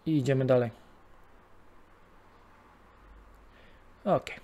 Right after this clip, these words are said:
Minotaur poszedł. No to teraz przyjrzyjmy się, jak wygląda rozpiska całej fuzji. Widzimy tutaj rozpiskę całej fragmentu fuzji. Standardowo mamy do zdobycia sto pięćdziesiąt pięć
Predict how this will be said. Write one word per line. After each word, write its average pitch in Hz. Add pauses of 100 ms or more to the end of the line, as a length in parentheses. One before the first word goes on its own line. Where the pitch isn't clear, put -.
(1080)
Minotaur 165
poszedł. 190 (160)
No 262
to 285
teraz 175
przyjrzyjmy 165
się, 143 (180)
jak 143
wygląda 135
rozpiska 127
całej 120
fuzji. 110 (1400)
Widzimy 240
tutaj 135
rozpiskę 214
całej 196
fragmentu 190
fuzji. 180 (880)
Standardowo 196
mamy 175
do 156
zdobycia 143
sto -
pięćdziesiąt 208
pięć 180